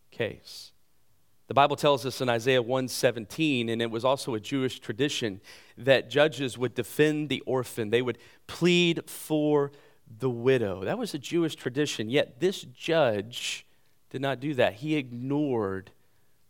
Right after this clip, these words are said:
the scripture to defend the orphan and care for the widow in this case. So this woman's legal rights are being ignored. She was,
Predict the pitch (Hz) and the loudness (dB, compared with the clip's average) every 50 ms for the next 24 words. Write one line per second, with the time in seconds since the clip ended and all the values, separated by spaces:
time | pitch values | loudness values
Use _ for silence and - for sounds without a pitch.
0 | _ - 104 - - - 123 - - - 87 92 95 _ _ _ _ _ _ _ | _ -16 -16 -16 -6 -6 -6 -6 -6 -12 -12 -12 -12 _ _ _ _ _ _ _
1 | _ _ _ _ _ _ _ _ _ _ - 110 110 110 - - 135 127 123 117 | _ _ _ _ _ _ _ _ _ _ -12 -10 -10 -4 -2 0 0 0 0 0
2 | 120 123 120 - - - 107 104 101 - - - 123 113 110 - - 104 101 101 | 2 2 2 0 0 -6 -6 -6 -8 -10 -4 -2 -2 -2 -2 -2 -4 -4 -4 -2
3 | 104 113 107 107 104 101 98 - _ _ _ _ 110 107 104 104 107 101 - - | -2 0 2 2 0 0 -6 -10 _ _ _ _ -10 -6 -2 -2 -2 -2 -4 -8
4 | - - _ _ _ _ - - 135 123 - - 143 135 160 - - 196 190 185 | -10 -12 _ _ _ _ -2 0 0 0 0 -2 -2 -2 -2 -2 -2 -2 -2 0
5 | 156 139 160 180 170 170 147 117 123 123 123 123 127 - - - - - - - | 0 4 4 4 4 4 0 2 4 6 6 6 4 0 -10 -18 -20 -8 -2 -2
6 | 127 123 156 160 156 151 113 87 123 135 143 147 135 120 113 - - - 143 139 | 2 4 4 4 4 2 0 -2 -2 0 2 4 4 4 2 0 0 0 0 2
7 | 135 131 110 - | 2 0 -2 -4